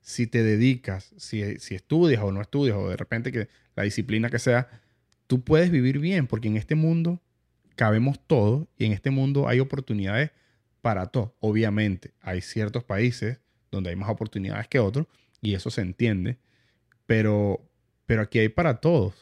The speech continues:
hay amor para todos, hay espacio para todos. Y si nos concentramos en hacer lo que nos gusta, de la fo-, pero de, organizadamente, disciplinadamente, estoy seguro que todos, haciendo cualquier actividad,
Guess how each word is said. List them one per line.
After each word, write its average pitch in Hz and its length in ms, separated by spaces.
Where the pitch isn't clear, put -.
hay 107 160
amor 123 300
para 98 200
todos, 139 220
hay 110 100
espacio 123 380
para 101 240
todos. 131 280
Y 131 120
si 120 240
nos 120 220
concentramos 127 720
en 127 200
hacer 110 280
lo 147 100
que 131 100
nos 110 120
gusta, 127 440
de 104 140
la 95 120
fo-, 117 300
pero 101 180
de, 95 160
organizadamente, 110 1160
disciplinadamente, 107 1120
estoy - 200
seguro 135 380
que 107 140
todos, 165 600
haciendo 110 380
cualquier 107 400
actividad, 127 580